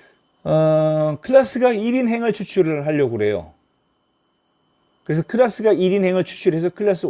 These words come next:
원에다가 할당을 하는 거죠. 그래서, 어, 클래스 원에다가 앞에서 클래스 일에 해당되는 내용만 필터링을 해서,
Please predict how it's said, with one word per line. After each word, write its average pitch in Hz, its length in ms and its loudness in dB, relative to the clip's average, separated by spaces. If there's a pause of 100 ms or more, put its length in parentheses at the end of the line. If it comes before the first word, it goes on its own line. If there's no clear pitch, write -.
원에다가 147 920 2
할당을 175 420 -6
하는 175 200 -6
거죠. 127 560 -6
그래서, 175 320 -2 (480)
어, 98 520 -6
클래스 208 480 0 (1500)
원에다가 143 720 2
앞에서 185 680 -2 (120)
클래스 190 380 -4
일에 185 360 2
해당되는 151 520 -2
내용만 127 440 -4
필터링을 139 540 -6
해서, 190 360 0